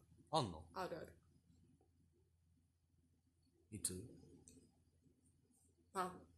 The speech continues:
Speaker 2: うんとね、まあ、中学生の時。
Speaker 1: 中学生ね。うん。
Speaker 2: あれはね、多分中学二年生の時ね。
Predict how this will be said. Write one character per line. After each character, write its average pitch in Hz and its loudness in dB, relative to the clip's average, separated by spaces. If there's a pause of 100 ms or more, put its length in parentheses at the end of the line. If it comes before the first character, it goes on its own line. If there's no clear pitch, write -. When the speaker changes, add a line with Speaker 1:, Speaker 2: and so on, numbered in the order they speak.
Speaker 2:
う 185 -2
ん 180 0
と 180 -10
ね、 175 -6 (520)
ま 190 -2
あ、 180 -4
中 247 4
学 254 2
生 190 10
の 180 4 (180)
時。 180 0 (420)
Speaker 1:
中 165 8
学 165 8
生 98 6 (100)
ね。 127 -4 (320)
う 92 -2
ん。 85 -2 (680)
Speaker 2:
あ 202 0
れ 208 4
は 214 6
ね、 190 4 (220)
多 226 -2
分 185 6
中 208 6
学 180 2
二 185 4
年 190 4
生 - 0
の 170 -6
時 - -10
ね。 165 -6